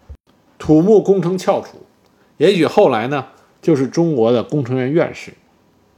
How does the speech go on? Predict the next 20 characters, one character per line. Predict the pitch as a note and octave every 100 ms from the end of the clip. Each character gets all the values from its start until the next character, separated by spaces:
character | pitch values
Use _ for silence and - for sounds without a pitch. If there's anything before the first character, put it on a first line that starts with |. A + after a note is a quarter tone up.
| _ - _ _ _ _
但 | C#4+ C#4+
是 | A#3+
从 | G3 A3+
自 | A3+
己 | G#3 A3+
祖 | F#3+ A2+
国 | F#2 F2+ A#2+ C#3+ - -
不 | F3+
断 | G3 C3+
传 | - A#2 C#3
来 | C#3
的 | C3 B2+ G#2
各 | F#3
种 | C3+ -
消 | - D#3+ D3+
息， | - - _ _ _ _ _ _ _
让 | - F#3+
孙 | - G#3+ G#3
立 |
人 | C#3 B2 C#3